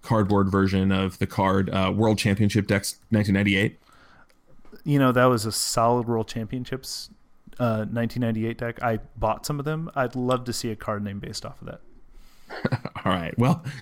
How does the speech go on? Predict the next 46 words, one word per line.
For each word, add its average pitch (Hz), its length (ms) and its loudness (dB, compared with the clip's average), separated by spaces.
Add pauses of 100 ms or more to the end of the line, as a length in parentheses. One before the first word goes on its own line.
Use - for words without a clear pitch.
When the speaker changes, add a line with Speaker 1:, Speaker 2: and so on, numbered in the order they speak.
Speaker 1:
good 139 180 4
luck 127 220 2
with - 140 -2
that. - 260 -4 (960)
All - 100 2
right. 107 180 0
Thanks 143 280 0
for 127 100 4
joining 117 340 6
us 110 120 2
today. 107 240 2
You 110 100 4
can 120 160 2
find 120 220 2
us 113 120 2
on 110 120 2
Twitter 123 340 4
at 110 140 2
Remember 113 440 4
M 117 200 4
T 113 120 0
G 120 300 4
or 104 160 2
send 113 220 2
us - 80 2
an 104 100 2
email 127 480 4
at 101 140 -2
remembersomecards 110 920 2
at - 60 -2
gmail 110 340 2
dot 101 220 2
com. 117 360 2 (340)
We'd 120 180 6
love 120 160 4
your 113 100 4
feedback, 113 600 2
and 113 240 0
tell 143 160 0
us 175 120 -2
what 180 140 -2
cards 170 240 2
you 160 80 2
want 170 140 2
to 170 40 2
remember. 170 460 0